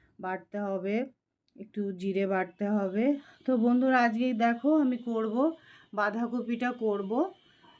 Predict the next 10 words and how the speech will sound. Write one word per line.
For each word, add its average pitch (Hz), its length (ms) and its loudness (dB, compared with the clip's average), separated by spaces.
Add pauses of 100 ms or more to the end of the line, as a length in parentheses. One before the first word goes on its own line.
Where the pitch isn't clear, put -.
(340)
এই 208 80 0 (180)
মাছের 202 360 0 (120)
মাথা 190 240 0 (100)
দিয়ে 240 140 2 (100)
বাঁধাকপি 214 520 0 (120)
করব। 208 220 0 (880)
আর 196 100 2 (160)
এদিকে 214 300 2 (120)
আছে 220 180 -2 (160)
চিংড়ি 208 380 2